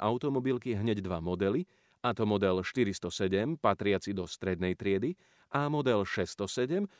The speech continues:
ktorý patrí do vyššej strednej triedy. Dizajn nového modelu sa vyznačuje novými štilistickými prvkami, ktoré spájajú estetiku s eleganciou. Na vozidle poznať vplyv tvarov štúdie S R jeden,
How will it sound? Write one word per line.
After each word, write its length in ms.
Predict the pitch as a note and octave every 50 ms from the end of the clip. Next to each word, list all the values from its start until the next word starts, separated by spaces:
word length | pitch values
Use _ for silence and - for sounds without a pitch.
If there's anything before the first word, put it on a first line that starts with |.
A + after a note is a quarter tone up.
| - _ _
ktorý 240 | - - G3+ G3+ F3+
patrí 400 | D#3+ E3 D#3 - - D3+ C#3+ A#2
do 160 | F#2+ F2 F2
vyššej 480 | F2+ A2 C#3+ - - E3+ D#3 D3+ D#3 D3+
strednej 480 | - - - F#2 F2+ F2+ F2+ F2+ F#2 A2+ -
triedy. 400 | - A2+ G#2+ F#2 E2+ - - - _ _ _ _ _ _ _ _ _ _ _ _ _ _ _ _ - - - _ _
Dizajn 640 | - B2+ D3 F3 F3+ D#3 D#3 A2+ G2+ G2 G2+ G#2 G#2+
nového 400 | B2 C#3+ D3 D3+ C3+ B2 F#2+ E2+
modelu 400 | F2 F#2+ A2 B2+ C#3 B2 A#2 G#2+
sa 160 | - - G#2+
vyznačuje 560 | G2+ A2+ B2 A#2+ B2+ B2+ A2 - B2+ A#2+ G#2+ G#2 G2+
novými 560 | G2+ A#2+ C#3+ C#3+ E3 D#3+ D#3+ D#3+ D#3+ D#3 C3+
štilistickými 800 | - - B2+ A#2 G#2+ G#2+ - G#2 G2 - - G#2 G2 F2+ F2 -
prvkami, 480 | F#2+ F2+ F#2 F2+ - F#2+ F2+ G2 A#2 C#3+ - - - - - _ _
ktoré 240 | - B2+ A2 G#2+ G#2+
spájajú 640 | - - - A#2 A#2 A2+ A2 A#2+ A#2 A2 G2+ F#2+ -
estetiku 640 | - B2 B2+ - - C#3+ - - D3 - D3 C#3 B2
s 80 | -
eleganciou. 880 | - C#3+ C#3 B2 G#2+ F2+ F2 E2+ - - E2+ D2+ C#2 B1+ - - - - _ _ _ _ _ _
Na 160 | - A#2 A2+ A2
vozidle 560 | G2+ A2+ A#2 G#2+ A2+ A2 F#2+ G2 F#2+ A2 D3+
poznať 400 | - F3+ F3+ D#3 F3 E3+ D#3 - -
vplyv 320 | _ C3+ C#3 E3 F3+ F3+ -
tvarov 320 | D#3 D#3 D#3+ D#3+ D#3+ D#3
štúdie 480 | - - C3 B2+ B2+ B2+ C3 C3+ C3 -
S 240 | - A2 - - -
R 160 | F#2 E2 D#2+
jeden, 400 | E2+ F2+ F2+ F#2+ G#2 C3 F3